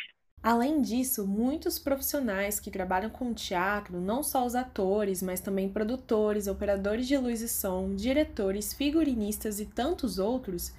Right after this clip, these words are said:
ficaram extremamente prejudicados com a pandemia. O Fundo de Apoio à Cultura do Distrito Federal, o fac, é o principal instrumento de incentivo às atividades artísticas e culturais da Secretaria de Cultura do D F.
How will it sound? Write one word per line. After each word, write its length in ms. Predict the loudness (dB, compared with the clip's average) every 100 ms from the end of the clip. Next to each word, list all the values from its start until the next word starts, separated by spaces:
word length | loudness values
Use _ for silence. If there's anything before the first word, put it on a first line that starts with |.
| -16 -8
ficaram 540 | -6 0 2 2 2 -2
extremamente 960 | -2 -2 0 2 2 2 2 0 -2
prejudicados 880 | -2 0 0 -2 -4 0 0 0 -4
com 100 | -6
a 60 |
pandemia. 640 | -4 -2 -2 0 0 -2 -6 -10 -12 -12 -14 -12 -6
O 120 | -6
Fundo 420 | -2 0 4 2
de 100 | 4
Apoio 420 | 0 2 2 2
à 40 | 0
Cultura 580 | -2 -8 -4 -2 -2 -2
do 140 | -4
Distrito 480 | -4 -6 -4 -4 -4
Federal, 720 | -4 0 2 2 2 0 -2 -8
o 60 |
fac, 680 | -12 -2 0 0 -4 -8 -8 -10 _ 0
é 100 | 0
o 60 |
principal 720 | 2 0 0 0 -2 0 0 0
instrumento 640 | -2 0 0 0 -2 -2
de 100 | -2
incentivo 680 | -2 0 -2 -2 -2 0 0
às 140 | 0
atividades 640 | 0 -4 -6 0 0 2 0
artísticas 760 | 0 -2 -4 -4 -2 -2 -2
e 40 | -4
culturais 600 | -6 0 2 4 2 0
da 80 | -4
Secretaria 720 | -6 -6 -6 -4 -2 -2 -2
de 100 | -4
Cultura 500 | -8 -6 -4 -2 -4
do 140 | -2
D 80 | 0
F. 480 | 2 0 -6 -18